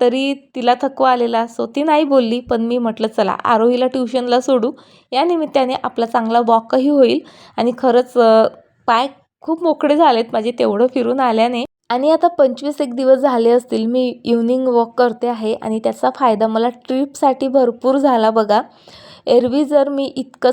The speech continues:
चढते फिरते असं केलं असतं ना तर माझ्याच्याने ते झालंच नसतं, पण आपण वॉक वगैरे केल्याने आपला स्टॅमिना वाढतो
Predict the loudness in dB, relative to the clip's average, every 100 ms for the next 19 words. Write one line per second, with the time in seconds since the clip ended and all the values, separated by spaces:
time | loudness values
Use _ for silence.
0 | 2 0 0 0 -2 0 -2 0 -2 -2
1 | -4 -6 0 0 0 2 2 4 2 2
2 | 0 0 -4 -6 -20 -20 _ -2 0 2
3 | 0 0 -2 -2 -2 -2 0 0 0 -2
4 | -6 -6 -2 -4 -2 -2 -2 -2 -2 0
5 | 0 0 0 2 2 0 -2 -2 -2 -6
6 | -6 -2 -2 0 0 0 0 2 2 0
7 | -2 -10